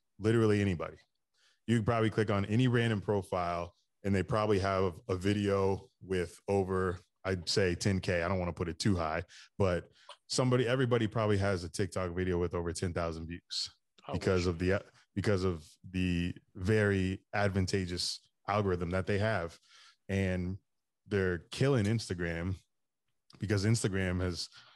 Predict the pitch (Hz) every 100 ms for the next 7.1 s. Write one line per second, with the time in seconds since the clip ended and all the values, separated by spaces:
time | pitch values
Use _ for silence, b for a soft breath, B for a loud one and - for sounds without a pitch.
0 | B _ _ 117 107 98 - 110 104 104
1 | - 95 90 87 82 _ - 107 - -
2 | - _ _ - 107 101 98 98 - 90
3 | 87 85 92 b b b _ _ - 101
4 | 107 104 104 101 98 98 95 95 98 98
5 | 95 - 98 95 90 87 _ _ _ _
6 | 107 113 101 95 - 113 107 104 92 90